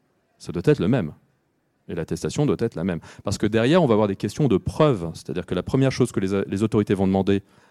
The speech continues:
en cas d'inspection, ça va être de dire, « Prouvez-moi que, euh,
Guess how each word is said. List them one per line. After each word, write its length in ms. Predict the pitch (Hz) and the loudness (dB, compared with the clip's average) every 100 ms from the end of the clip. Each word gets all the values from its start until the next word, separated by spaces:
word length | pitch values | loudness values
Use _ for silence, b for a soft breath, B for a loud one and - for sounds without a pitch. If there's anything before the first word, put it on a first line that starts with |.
| b b - | b b 0
en 140 | 101 | 0
cas 320 | - 123 107 | 2 -2 -2
d'inspection, 720 | 87 82 - 87 - 160 247 - b b _ | -2 -8 -8 -10 0 2 2 -2 b b _
ça 140 | - | -4
va 40 | 80 | -2
être 60 | |
de 60 | 87 | 2
dire, « 180 | 135 180 b b - | 2 0 b b -8
Prouvez-moi 540 | - 110 90 101 208 | 0 2 4 4 4
que, 380 | - 123 139 196 - | 2 4 4 2 -4
euh, 360 | 87 82 78 | -12 -10 -10